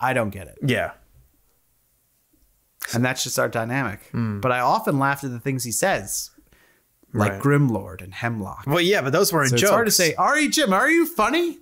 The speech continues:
Speaker 2: No. Funny looking. <laughs>
Speaker 1: 'Cause you weren't joking when you said that. So
Speaker 2: Well,
Speaker 1: it, does that make you funny or does that make you accidental?
Speaker 2: I guess it's a question of, are you laughing at me or with me?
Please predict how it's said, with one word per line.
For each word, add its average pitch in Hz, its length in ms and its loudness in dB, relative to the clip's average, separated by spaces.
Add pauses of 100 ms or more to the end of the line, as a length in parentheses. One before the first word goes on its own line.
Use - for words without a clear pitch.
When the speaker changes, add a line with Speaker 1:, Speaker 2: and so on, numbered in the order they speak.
(120)
Speaker 2:
No. 120 560 2 (1700)
Funny 160 220 2
looking. 147 600 0 (460)
<laughs> - 560 -4
Speaker 1:
'Cause 196 200 2
you 254 220 2
weren't 277 360 4
joking 196 460 2
when 151 140 4
you 135 100 4
said 214 280 0
that. 104 240 -2 (360)
So 262 120 2
Speaker 2:
Well, 156 280 6
Speaker 1:
it, 160 280 -2
does 151 260 2
that 156 220 -2
make 170 220 0
you 175 80 0
funny 202 340 0
or 185 100 2
does 156 100 0
that 151 180 0
make 156 220 0
you 135 320 0
accidental? 143 840 -2
Speaker 2:
I 151 100 0
guess 196 260 2
it's 160 200 0
a 151 60 0
question 170 380 0
of, 135 120 2
are 135 100 4
you 127 160 2
laughing 131 360 -2
at 113 240 -4
me 123 140 -8
or 110 120 -6
with 113 220 -6
me? - 220 -14